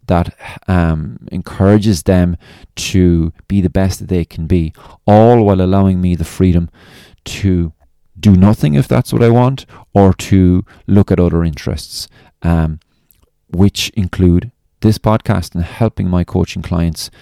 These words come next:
to replicate the success that I want. So if you're listening to this and you are thinking, "I haven't, I've heard, I know all about systemization, I've heard all this before, but I don't know where to start." What I would say to you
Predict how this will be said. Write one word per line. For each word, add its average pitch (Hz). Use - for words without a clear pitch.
to -
replicate 95
the 82
success -
that 82
I 76
want. 76
So 120
if 120
you're 165
listening 156
to 113
this 107
and 104
you 110
are 92
thinking, 98
"I 98
haven't, 92
I've 90
heard, 104
I 104
know 101
all 90
about 85
systemization, 87
I've -
heard 101
all 87
this 87
before, 90
but 92
I 98
don't 98
know 90
where 90
to 82
start." 82
What 113
I 180
would 196
say 110
to -
you 92